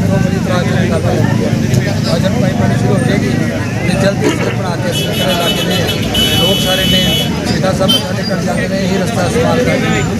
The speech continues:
ਔਰ ਇਹ ਜਿਹੜਾ ਉਹਦਾ ਸਕੈਚ ਨਾਭਾ ਸੀਗਾ, ਉਹ ਦੂਰ ਹੋ ਜਾਊਗਾ। ਇਹਨਾਂ ਨੇ ਆਪਣੇ ਵਾਰਡਾਂ 'ਚ ਕੰਮ ਕੀਤਾ ਹੈ, ਇਹਨਾਂ ਨੂੰ ਪਤਾ ਵੀ ਕਿਸ ਤਰ੍ਹਾਂ ਲੋਕਾਂ ਦੇ ਕੰਮ ਕਰਨੇ ਨੇ,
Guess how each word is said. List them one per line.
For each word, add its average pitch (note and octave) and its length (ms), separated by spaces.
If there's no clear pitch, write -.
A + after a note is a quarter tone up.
ਔਰ - 200
ਇਹ F#3 340
ਜਿਹੜਾ F#3 160
ਉਹਦਾ - 460
ਸਕੈਚ F3 360
ਨਾਭਾ E3+ 240
ਸੀਗਾ, D#3+ 220
ਉਹ D3+ 160
ਦੂਰ - 120
ਹੋ D#3+ 80
ਜਾਊਗਾ। A3+ 440
ਇਹਨਾਂ - 160
ਨੇ - 100
ਆਪਣੇ D#3 220
ਵਾਰਡਾਂ F#3 240
'ਚ - 80
ਕੰਮ F3+ 200
ਕੀਤਾ - 280
ਹੈ, F3+ 120
ਇਹਨਾਂ G3+ 140
ਨੂੰ G3+ 200
ਪਤਾ G#3+ 100
ਵੀ G#3 100
ਕਿਸ G3+ 160
ਤਰ੍ਹਾਂ G3 280
ਲੋਕਾਂ F#3 300
ਦੇ F#3+ 80
ਕੰਮ E3+ 260
ਕਰਨੇ E3+ 260
ਨੇ, - 140